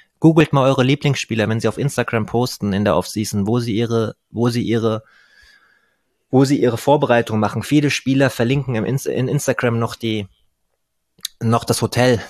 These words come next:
oder die Anlage, weil sie Deals haben mit den Hotels, äh, als Sponsoring. Und dann googelt mal die Anlagen und guckt mal, ob's da, äh, Kliniken gibt auf der Anlage, wo Infusionen angeboten werden, wo, ähm, Schönheits-O Ps angeboten werden, wo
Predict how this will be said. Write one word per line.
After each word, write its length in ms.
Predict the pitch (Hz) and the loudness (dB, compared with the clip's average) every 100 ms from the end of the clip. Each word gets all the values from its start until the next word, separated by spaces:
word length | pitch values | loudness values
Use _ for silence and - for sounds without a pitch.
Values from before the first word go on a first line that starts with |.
| - | -12
oder 160 | - 104 | -2 0
die 140 | 104 | 2
Anlage, 520 | 110 127 107 101 101 | 0 2 2 2 0
weil 140 | 98 101 | 0 -2
sie 160 | 104 | -2
Deals 300 | 92 123 123 | 0 0 2
haben 300 | 110 107 101 | 0 2 2
mit 160 | 101 95 | 0 0
den 480 | 104 101 101 98 92 | -2 0 -2 -2 -4
Hotels, 640 | 104 - 113 117 - - | -4 -2 0 0 -2 -10
äh, 80 | - | -8
als 480 | 101 98 95 95 - | -4 -4 -4 -6 -4
Sponsoring. 520 | - 120 113 98 95 - _ _ _ _ | -2 0 2 0 -2 -8 _ _ _ _
Und 120 | 110 | -2
dann 140 | 110 110 | 0 2
googelt 280 | 131 143 120 | 2 2 2
mal 160 | 117 | 0
die 140 | 113 101 | 0 0
Anlagen 600 | 113 101 98 92 92 _ | 0 0 0 -4 -10 _
und 160 | 104 - | -8 -2
guckt 240 | 143 - | -2 0
mal, 200 | 110 104 | -2 0
ob's 280 | 104 - - | -2 -4 -4
da, 360 | 101 98 92 _ _ _ _ | 0 0 -4 _ _ _ _
äh, 380 | 101 98 92 80 | -4 -2 -4 -6
Kliniken 460 | - 123 110 107 | -2 0 0 -2
gibt 280 | 95 95 - | -4 -6 -2
auf 180 | 104 113 | -2 0
der 140 | 98 | 0
Anlage, 560 | 98 98 95 95 92 - | 0 2 0 0 -4 -8
wo 240 | 147 107 98 | -10 -2 -2
Infusionen 520 | 104 107 - 113 95 | 0 -2 2 2 2
angeboten 500 | 101 95 98 98 95 | 0 0 -2 -2 -2
werden, 280 | 95 95 92 | -2 -2 2
wo, 300 | 101 98 - _ _ _ _ _ | 2 2 -4 _ _ _ _ _
ähm, 460 | 101 98 98 95 - _ _ | 0 2 0 -4 -10 _ _
Schönheits-O 500 | - 127 117 110 104 | 0 2 2 2 -2
Ps 240 | 92 104 - | 0 0 0
angeboten 500 | 98 95 98 92 95 | -2 0 -2 -2 -2
werden, 360 | 95 92 95 | 0 0 -2
wo 460 | 98 98 98 95 | 0 0 0 0